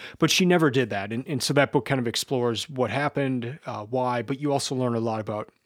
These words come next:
her friendship with, with Truman Capote. And just in reading that book, it got me interested in wanting to read In Cold Blood. Uh, and, and I got the book from Landmark Booksellers in Franklin, Tennessee.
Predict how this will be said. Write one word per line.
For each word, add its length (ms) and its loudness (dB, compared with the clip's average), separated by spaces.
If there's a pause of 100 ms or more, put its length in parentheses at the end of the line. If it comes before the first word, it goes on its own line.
her 120 -2
friendship 500 -4
with, 320 -4
with 340 -8
Truman 300 -4
Capote. 580 -8 (680)
And 280 4
just 260 2 (100)
in 260 0
reading 300 4
that 180 0
book, 320 0
it 160 -4
got 160 -2
me 140 -6
interested 360 -4
in 120 -4
wanting 220 -6
to 140 -8
read 440 -8
In 160 -6
Cold 300 -8
Blood. 340 -6 (680)
Uh, 280 -2
and, 200 0
and 120 -2
I 40 0
got 200 2
the 80 0
book 200 2
from 280 0
Landmark 400 0
Booksellers 640 0 (100)
in 380 -4
Franklin, 400 -6
Tennessee. 500 -4